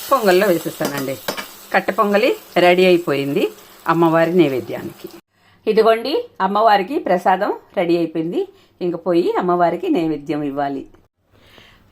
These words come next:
ఇదిగోండి, మా దేవుడి గది. కానీ ఈరోజు ఇదిగోండి, లక్ష్మీదేవిని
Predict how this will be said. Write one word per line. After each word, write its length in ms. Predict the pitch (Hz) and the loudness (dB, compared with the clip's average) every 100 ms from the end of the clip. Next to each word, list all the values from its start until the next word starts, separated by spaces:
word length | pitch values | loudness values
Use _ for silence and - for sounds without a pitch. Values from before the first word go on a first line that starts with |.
| 147 | -4
ఇదిగోండి, 440 | 180 202 196 220 359 - 175 | 0 2 2 2 2 -2 0
మా 80 | 160 160 | 2 4
దేవుడి 260 | 165 180 180 | 4 4 4
గది. 200 | 170 196 359 - - | 2 2 -2 -4 -2
కానీ 200 | 196 220 165 220 | 0 0 0 2
ఈరోజు 380 | 233 190 202 349 294 - _ _ | 4 4 0 -2 -4 -14 _ _
ఇదిగోండి, 360 | 156 170 175 147 135 | -4 0 2 2 0
లక్ష్మీదేవిని 720 | - 214 220 190 165 180 | -4 -2 2 2 2 -2